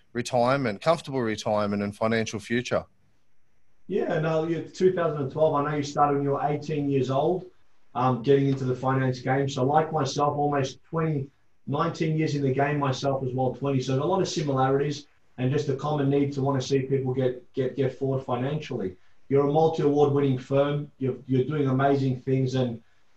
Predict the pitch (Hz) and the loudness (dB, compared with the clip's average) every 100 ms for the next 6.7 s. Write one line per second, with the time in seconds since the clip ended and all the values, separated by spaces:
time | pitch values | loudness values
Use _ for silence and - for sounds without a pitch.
0 | - - 196 202 208 208 190 185 185 165 | -20 0 4 4 6 6 6 4 2 0
1 | 165 156 156 - 147 147 143 131 139 135 | -2 -4 -4 -4 -4 -2 -2 0 0 0
2 | 123 117 135 156 156 175 180 190 175 - | -2 0 0 0 0 -2 2 4 4 0
3 | 165 151 139 143 147 - 135 - 156 156 | 0 2 4 2 2 0 -2 -2 -2 0
4 | 156 - 147 135 135 117 113 127 127 135 | -2 -2 -4 -2 -2 -2 -2 -4 -4 -6
5 | 123 120 139 135 127 127 - 135 147 160 | -6 -6 -6 -6 -4 -4 -2 -2 0 0
6 | 139 139 135 127 - 143 131 | 0 0 -2 -4 0 0 0